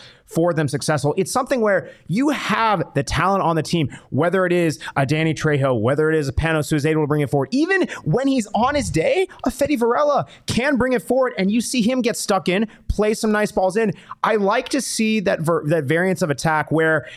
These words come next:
yes, we know that Rising every now and then could put a long ball out from the back, but you like to see that these midfielders, these dynamic midfielders who they can beat a lot of people on the ball,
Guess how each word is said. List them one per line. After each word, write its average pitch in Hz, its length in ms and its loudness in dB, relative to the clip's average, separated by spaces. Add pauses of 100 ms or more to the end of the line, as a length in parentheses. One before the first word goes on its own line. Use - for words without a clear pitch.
(100)
yes, 190 500 0
we 165 160 0
know 180 280 2
that 175 180 0
Rising 165 400 2
every 165 140 0
now 160 100 2
and 156 100 0
then 156 220 0
could 127 220 -4
put 170 180 0
a 160 60 2
long 165 240 2
ball 147 340 2
out 143 180 0
from 156 120 -2
the 139 60 -2
back, 139 440 -2
but 147 100 -2
you 139 200 0
like 143 480 0
to 180 100 -2
see 156 360 -2
that 143 160 -2
these 143 220 -2
midfielders, 156 480 0
these 135 140 -2
dynamic 127 520 -2
midfielders 151 500 -2
who 131 180 -2
they 127 140 0
can 143 140 0
beat 135 140 0
a 120 60 0
lot 110 220 0
of 131 60 -8
people 139 180 0
on 135 80 0
the 120 60 -2
ball, 151 460 -2